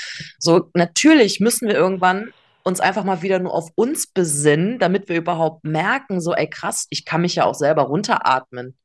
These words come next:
Ich muss ja gar nicht diese komischen, äh, Chill-Gummibärchen lutschen für was weiß ich, ne?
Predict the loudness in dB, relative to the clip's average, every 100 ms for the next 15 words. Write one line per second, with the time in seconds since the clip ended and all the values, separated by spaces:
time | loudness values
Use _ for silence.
0 | _ _ -6 -2 2 2 4 2 2 -2
1 | -6 -2 0 -2 -2 -2 0 -2 -4 -6
2 | -8 -6 -6 -2 0 0 0 -2 -4 -2
3 | 0 0 0 -4 -4 -4 -6 -6 -4 -2
4 | 0 0 0 -2 -4 -6 -8 -4 -4